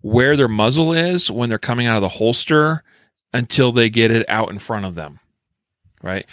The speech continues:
And the reality is, if we watch slow-mo video of a lot of shooters, it's not uncommon. In fact, it's quite common that shooters will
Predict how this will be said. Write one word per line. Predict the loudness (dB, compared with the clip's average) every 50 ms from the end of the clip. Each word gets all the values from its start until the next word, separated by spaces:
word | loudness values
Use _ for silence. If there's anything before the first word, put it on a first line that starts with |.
| -20 -10 -6
And | -4 0
the | 2
reality | 4 4 6 6 4 4 2 0 2 2 2 4
is, | 4 4 2 2 0 -2 -4 _ _ -6
if | -6 -2 0
we | 2 2
watch | 4 4 2 2 2 0 0
slow-mo | 0 2 2 2 2 2 2 0 2
video | 2 2 2 2 4 4 4 4 2
of | 2 0 -2 -2 -2
a |
lot | -2 0 -2 0 0
of | 0
shooters, | 0 0 0 0 2 2 2 2 0 0 -2 -6 -12 -20 -20 -20 _ _ -4
it's | -2 -2 -2 -2 -2
not | 0 0 2 2 2 2 0 -4 _ _
uncommon. | -2 0 0 -2 -4 -6 -4 0 2 2 2 2 0 -2 -6 -10 -18 _ _ -20 -20 -20 -20 -20 _ _ _ _ _ _ -6
In | -4
fact, | -4 -4 -2 -4
it's | -6 -8
quite | -8 -4 -2 0 0 0 0 -2
common | -6 -8 -6 -6 -6 -8 -10 -12 -14 -16 -14
that | -8 -4 -4 -2 -2
shooters | -2 -2 0 0 0 2 2 2 0 0 0
will | 2 2 4 4 6 6 4 4 2 -2 -6